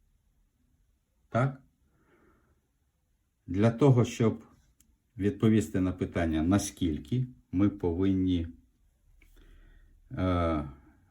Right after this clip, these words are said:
від швидкості другого велосипедиста відняти швидкість першого велосипедиста. І це буде п'ятнадцять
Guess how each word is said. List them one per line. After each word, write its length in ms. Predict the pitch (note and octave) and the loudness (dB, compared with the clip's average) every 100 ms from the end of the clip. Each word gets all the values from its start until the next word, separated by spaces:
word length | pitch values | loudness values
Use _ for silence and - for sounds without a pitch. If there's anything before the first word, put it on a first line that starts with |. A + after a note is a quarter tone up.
| _ - | _ -4
від 360 | F#2 F2 - - - _ _ _ - - - _ _ _ - - - _ | -2 -2 -4 -18 -20 _ _ _ -20 -20 -20 _ _ _ -20 -20 -20 _
швидкості 1000 | - - G2+ - - D#2 - - D#2+ C#2 - _ - | -10 -2 -2 -2 -6 -10 -10 -12 -12 -12 -20 _ -20
другого 600 | F2 F#2+ F2+ F2 F#2 A2+ | -6 -2 -2 -2 -6 -4
велосипедиста 960 | B2 B2 - C3 C3 C3 B2+ - - - | -4 -4 -6 -6 -4 -4 -4 -10 -14 -6
відняти 800 | G2+ G2 F2 F2 E2 E2+ B2 B2+ - _ | 0 0 2 0 0 -4 -6 -6 -10 _
швидкість 840 | - - E2 E2+ E2+ - A#2+ - - _ | -20 -12 -8 -6 -8 -8 -8 -8 -20 _
першого 540 | A#2 G#2+ - D2 D2 | 2 2 -2 -8 -8
велосипедиста. 960 | C#2 D2 C#2+ C#2+ C#2 D2 C#2+ C#2 - - - _ - | -10 -10 -12 -14 -14 -14 -14 -16 -16 -20 -20 _ -20
І 100 | - | -14
це 220 | - - G2 | -12 -2 -2
буде 500 | F2 E2 D2+ D2+ C#2+ - - - - _ - - - - - _ _ - - _ _ _ - - - | -2 -6 -6 -6 -10 -20 -20 -20 -20 _ -20 -20 -20 -20 -20 _ _ -20 -20 _ _ _ -20 -20 -8
п'ятнадцять 760 | F#2 - F2 D2+ C#2 C3 C#3 | -8 -4 -4 -4 -4 -2 -2